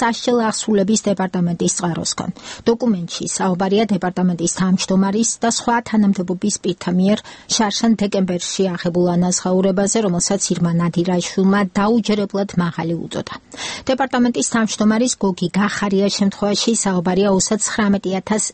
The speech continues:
ას ოცდაათი ლარის აღებაზე, ფულზე, რომელიც დეპუტატ ნადირაშვილის ვარაუდით გადახდილია იმისთვის, რომ არ გახმაურებულიყო პატიმრობაში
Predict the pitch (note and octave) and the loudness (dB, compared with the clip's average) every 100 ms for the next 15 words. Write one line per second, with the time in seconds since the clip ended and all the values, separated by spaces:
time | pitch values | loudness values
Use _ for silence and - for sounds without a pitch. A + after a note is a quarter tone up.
0 | - F#3 A3 - A#3 - G#3+ G3+ - G3+ | -4 0 0 0 -2 0 0 -2 0 2
1 | F#3 E3+ F3 - F3+ E3+ E3+ E3 - F#3+ | 2 2 0 0 -2 -2 -2 -4 -4 -8
2 | - - - G#3 G3 - C4 A3 G3 G3 | -12 -14 0 0 2 0 2 2 0 -4
3 | - F3+ F3+ E3+ F3 - - F#3 F3+ F3+ | -2 -2 -2 -6 -8 -6 0 0 2 -2
4 | F3+ - F#3 E3+ - F3+ F3+ F#3+ A#3+ B3 | -2 -4 -4 -2 0 0 2 2 2 -2
5 | - - - G#3+ A3 G#3 - G#3+ E3+ D#3 | -10 -18 -6 -2 0 -2 0 0 2 2
6 | A3 A3+ E3+ - - F3 G#3+ A3+ A3 A3 | 2 2 0 -6 -8 -6 0 2 2 0
7 | G#3 F#3+ - G3 F#3+ F#3 F#3+ G3 A3 A3 | -2 -2 -2 0 2 2 0 0 0 -2
8 | - - _ - A#3 A#3+ A3+ G#3 G#3 G3 | -4 -20 _ -4 -4 2 2 2 0 0